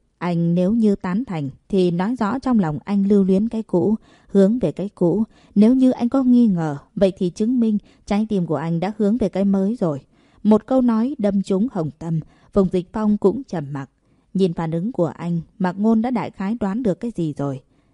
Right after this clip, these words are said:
"Anh Phong, không phải mọi chuyện đều có thể dùng lý trí để phân tích ra đáp án. Cho dù thật sự phân tích ra được,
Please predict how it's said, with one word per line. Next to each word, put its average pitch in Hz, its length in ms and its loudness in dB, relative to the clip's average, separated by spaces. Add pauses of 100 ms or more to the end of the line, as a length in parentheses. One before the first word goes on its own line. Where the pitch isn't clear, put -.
(160)
"Anh 175 260 -4
Phong, 160 240 -6 (320)
không 175 240 2
phải 151 300 -6
mọi 160 240 -6
chuyện 160 320 -2
đều 180 200 2
có 269 140 -2
thể 180 220 0
dùng 165 220 0
lý 190 260 -2
trí 226 300 -2
để 180 120 0
phân 208 220 -2
tích 277 220 -6
ra 175 120 -8
đáp 196 160 -8
án. 170 360 -6 (360)
Cho 269 140 0
dù 185 220 2
thật 170 220 -8
sự - 320 -6
phân 214 180 0
tích 277 240 -6
ra 226 140 -4
được, 156 280 -8